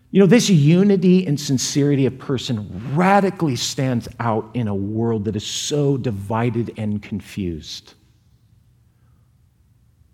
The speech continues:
I mean, what you see is not what you get. It's funny, you know, social media, whether it's TikTok, I know Instagram's out, right? It's not cool anymore. Don't talk about Facebook, whatever you do.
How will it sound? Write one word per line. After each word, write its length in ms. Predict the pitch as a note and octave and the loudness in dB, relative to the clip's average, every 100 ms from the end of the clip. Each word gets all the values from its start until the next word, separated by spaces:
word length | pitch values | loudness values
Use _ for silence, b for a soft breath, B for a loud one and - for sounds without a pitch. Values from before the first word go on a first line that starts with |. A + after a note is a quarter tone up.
| _ | _
I 80 | D3 | 0
mean, 160 | D3+ C#3+ | 2 4
what 180 | G#3+ G3 | 2 2
you 100 | C#3 | -2
see 360 | - - A2 | -2 -2 -2
is 120 | G2+ | -2
not 400 | G2 G#2 G#2 G2+ | -2 0 0 -2
what 240 | G2 F#2+ - | -8 -8 -8
you 140 | F#2 | -10
get. 300 | E2+ E2+ D#2+ - _ _ _ _ _ _ _ _ | -6 -8 -8 -18 _ _ _ _ _ _ _ _
It's 80 | - | 0
funny, 180 | F3 D#3+ | 2 2
you 80 | E3 | 2
know, 440 | E3 - B2 - | 2 0 -6 -8
social 400 | D3+ G#3+ G#3 F#3 | 2 2 4 2
media, 360 | C#3 C#3 B2 A#2 | 4 4 6 4
whether 200 | A#2 G#2+ | 4 0
it's 160 | G#2 | -4
TikTok, 560 | - C3 - G#2+ G2+ - | -8 -6 -2 0 0 -4
I 80 | G2 | -6
know 160 | F#2+ | -6
Instagram's 500 | G2+ F#2+ G2 G2 F2+ | -6 -8 -4 -4 -2
out, 420 | F2+ F2+ F2 F2+ | -4 -4 -6 -10
right? 120 | - E2+ | -10 -10
It's 180 | F2 | -10
not 160 | F2+ - | -14 -14
cool 160 | - E2+ | -10 -8
anymore. 400 | E2 D#2+ D#2+ F#2+ | -6 -6 -8 -6
Don't 160 | A2 F#2+ | -6 -4
talk 200 | F2+ E2 | -6 -6
about 160 | E2 | -10
Facebook, 420 | - E2 - - - | -6 -8 -8 -12 -8
whatever 200 | F2 D#2+ | -8 -8
you 60 | |
do. 260 | E2 G2 F2+ | -4 -4 -4